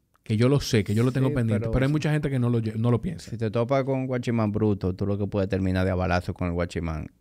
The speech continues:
Speaker 1: También.
Speaker 2: Y sin, y, y sin la atención médica, como sea.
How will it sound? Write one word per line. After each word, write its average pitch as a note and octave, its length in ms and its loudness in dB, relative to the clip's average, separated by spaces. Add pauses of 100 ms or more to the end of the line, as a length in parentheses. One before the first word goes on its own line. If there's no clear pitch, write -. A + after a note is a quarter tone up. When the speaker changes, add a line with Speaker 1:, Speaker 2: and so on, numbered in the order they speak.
Speaker 1:
También. A2 300 -4
Speaker 2:
Y - 40 0
sin, G2 220 -2
y, G2+ 180 -2 (140)
y G#2+ 80 2
sin F#2+ 200 2
la F2 60 4
atención G2 400 4
médica, F2+ 340 2
como F2 220 -2
sea. G2+ 320 -2